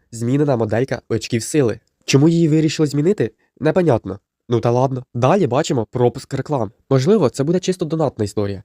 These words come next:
Все розуміємо. Розробнику також потрібно щось з'їсти. Заходимо в зброю і О-о-о-о-о-о-о-о-о. Оце вже буде весело.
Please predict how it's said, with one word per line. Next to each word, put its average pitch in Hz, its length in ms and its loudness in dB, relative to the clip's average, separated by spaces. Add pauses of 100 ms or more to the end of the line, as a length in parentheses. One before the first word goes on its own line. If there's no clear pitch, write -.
(140)
Все - 200 0
розуміємо. 156 460 2 (320)
Розробнику 135 500 -2
також 139 280 -2
потрібно 117 320 -2
щось 127 300 -4
з'їсти. - 300 -8 (120)
Заходимо 156 420 2
в 107 40 -6
зброю 127 400 2 (400)
і 135 220 -4 (300)
О-о-о-о-о-о-о-о-о. 190 2000 2 (440)
Оце 170 340 0
вже 202 200 -2
буде 165 340 2
весело. 127 720 -4